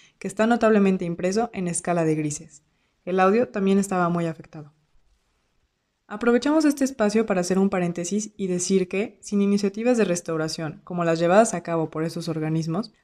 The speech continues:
al igual que The Criterion Collection, donde Memorias fue la primer película cubana incluida en esta colección, The British Film Institute y muchas, muchas otras, la conservación y accesibilidad de películas como esta no sería posible.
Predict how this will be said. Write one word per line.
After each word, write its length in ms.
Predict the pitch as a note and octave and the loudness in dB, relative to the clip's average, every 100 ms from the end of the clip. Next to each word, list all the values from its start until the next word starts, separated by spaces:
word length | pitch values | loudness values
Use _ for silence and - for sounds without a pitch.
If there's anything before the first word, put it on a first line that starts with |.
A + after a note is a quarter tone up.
| - | -6
al 160 | F3+ | 0
igual 420 | F3+ F3+ F3+ B3+ - _ _ | 4 6 6 4 -8 _ _
que 100 | - | -4
The 120 | G3+ G3 | -2 0
Criterion 420 | G3+ G3+ A3+ B3+ | -2 -2 0 0
Collection, 560 | A3+ E3+ D#3+ - F#3 - | 0 -2 -4 -8 -12 -8
donde 220 | F3+ F3+ | -2 0
Memorias 460 | E3+ F3 F3+ F3+ F3+ | 2 2 2 2 0
fue 100 | F3+ | -2
la 140 | F3 | -2
primer 300 | D#3+ D#3+ D#3+ | -2 -4 -4
película 460 | D#3+ E3+ E3 D#3 D3 | -6 -8 -6 -8 -6
cubana 360 | D3+ D#3+ D#3 | -6 -4 -2
incluida 340 | D3 D#3 D#3 D3+ | -4 -4 -4 -2
en 60 | |
esta 240 | D3+ D3+ D#3+ | -4 -8 -10
colección, 560 | E3 E3+ - F#3+ F#3+ - _ _ _ - | -8 -8 -2 -2 -2 -10 _ _ _ -4
The 120 | G#3 | 0
British 340 | G#3+ C4+ C#4+ - | 4 4 4 2
Film 240 | A3 G#3 | 0 2
Institute 480 | F#3+ F#3+ F#3+ G#3 - - | 0 -2 -2 -4 -4 -2
y 60 | |
muchas, 320 | G#3 A3+ C4+ | 0 2 4
muchas 340 | A3 G3+ F#3+ F3 | 4 2 0 -2
otras, 440 | E3+ F3+ C4 - _ | -2 -2 -6 -8 _
la 140 | - F#3+ | -6 -4
conservación 680 | F#3+ F#3+ F3 E3 F3 D#3+ - | -2 0 0 -2 -4 -8 -8
y 80 | F#3 | -12
accesibilidad 640 | F3 F#3+ F#3+ F3 F#3 F#3+ | -8 -6 -4 -2 2 4
de 80 | A3 | 2
películas 520 | A3 F3 E3 E3+ D#3+ | 2 -6 -4 -4 -6
como 220 | - D#3 | -6 -4
esta 300 | D#3+ - A#3 - | -4 -4 -10 -2
no 160 | G#3 | 0
sería 280 | G3 F3 E3 | 2 0 -2
posible. 480 | D3+ - C#3+ C#3+ | -6 -10 -10 -12